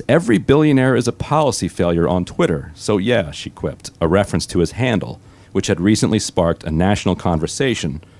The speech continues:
about whether the claim was fair. She subtitled the video with an explanation of her vote. "Most of our votes are pretty straightforward, but today was a tough, nuanced call," she wrote.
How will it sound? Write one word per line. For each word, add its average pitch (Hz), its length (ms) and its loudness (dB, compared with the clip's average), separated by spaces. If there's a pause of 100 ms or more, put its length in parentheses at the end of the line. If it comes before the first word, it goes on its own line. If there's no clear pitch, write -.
(180)
about 87 260 0
whether 80 220 2
the 76 80 -2
claim 76 320 -2
was 69 140 -4
fair. 98 420 -4 (1400)
She - 160 2
subtitled 135 540 2
the 110 60 4
video 98 320 4
with 87 140 2
an 87 180 2
explanation 95 720 2
of 73 120 -2
her 78 100 0
vote. 95 400 2 (680)
"Most 151 260 4
of 165 100 4
our 135 120 4
votes 107 300 2
are 101 60 0
pretty 113 240 0
straightforward, 90 680 0
but - 120 -2
today 110 320 2
was 110 160 2
a 82 60 0
tough, - 400 -2
nuanced 90 440 0
call," 98 300 2
she - 180 -6
wrote. 69 340 -4